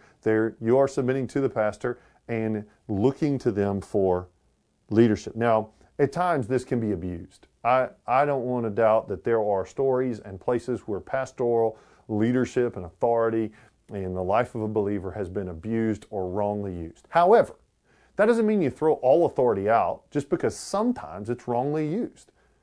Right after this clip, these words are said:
Just because some parents out there are abusive to their children doesn't mean we throw the whole family structure out.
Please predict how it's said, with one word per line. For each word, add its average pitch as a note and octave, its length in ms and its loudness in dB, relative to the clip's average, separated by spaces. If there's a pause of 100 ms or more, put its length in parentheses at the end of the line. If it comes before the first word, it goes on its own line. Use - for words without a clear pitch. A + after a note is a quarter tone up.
(260)
Just G#3 160 -2
because G3 340 2
some G3 460 0
parents D#3 540 -6
out G#2 240 -4
there G#2 320 -2
are B2 200 0
abusive G#2+ 580 -4
to - 100 -4
their G2+ 140 0
children D3 460 -2 (200)
doesn't F3+ 240 4
mean F3 160 2
we D#3 100 2
throw D#3 220 0
the C#3 100 4
whole - 300 4
family F3+ 380 -2
structure E2+ 440 -12
out. D#2 280 -10